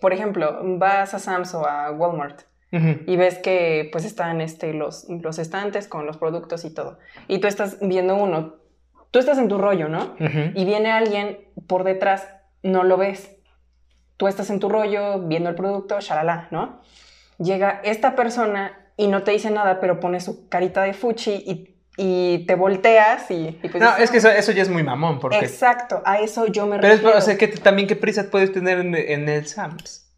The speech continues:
Speaker 1: O sea, no es prisa, pero simplemente es gente que no sabe pedir permiso.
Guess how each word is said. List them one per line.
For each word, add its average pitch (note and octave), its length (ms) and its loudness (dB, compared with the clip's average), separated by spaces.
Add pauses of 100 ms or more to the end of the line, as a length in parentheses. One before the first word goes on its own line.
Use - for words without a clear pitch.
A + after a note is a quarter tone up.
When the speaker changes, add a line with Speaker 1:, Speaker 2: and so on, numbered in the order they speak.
(100)
Speaker 1:
O A3+ 140 2
sea, B3+ 240 2
no B3+ 120 4
es D#4 100 4
prisa, B3+ 640 0
pero F#3 220 2
simplemente A3+ 800 -2
es G3+ 120 -8
gente G3+ 420 -6
que E3+ 160 -4
no E3+ 160 -4
sabe F3+ 260 -4
pedir E3+ 520 -6
permiso. E3 600 -8